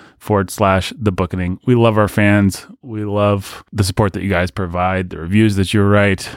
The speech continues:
the people that you tell about the show, the social media shares, all that stuff is wonderful. Uh, one other thing, speaking of social media, you should check out Brandon, and oftentimes now with me,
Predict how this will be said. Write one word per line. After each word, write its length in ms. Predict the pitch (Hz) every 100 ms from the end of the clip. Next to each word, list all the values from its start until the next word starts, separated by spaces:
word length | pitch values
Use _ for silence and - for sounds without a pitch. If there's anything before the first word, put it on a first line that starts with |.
| -
the 40 | -
people 260 | 101 101
that 120 | 87
you 60 | -
tell 180 | 98 107
about 240 | 104 101
the 60 | 98
show, 480 | - 104 104 104 92
the 180 | 67 - _
social 400 | - 139 127 123
media 340 | 117 120 110
shares, 460 | 107 - 113 113 110
all 140 | 110
that 160 | 113 101
stuff 260 | - 101 -
is 160 | - 98
wonderful. 580 | 95 92 90 - 85 - _ -
Uh, 80 | 143
one 120 | 202
other 160 | 226
thing, 360 | 156 185 170 113
speaking 400 | - - 143 127
of 80 | 107
social 260 | 113 104
media, 260 | 107 120 120
you 200 | 110 131
should 180 | - 180
check 260 | - 156
out 360 | 139 120 127 - - 139
Brandon, 480 | 127 143 151 165 156
and 100 | 131
oftentimes 540 | 139 147 131 131 113
now 240 | 120 120
with 160 | 117 110
me, 460 | 120 135 127 110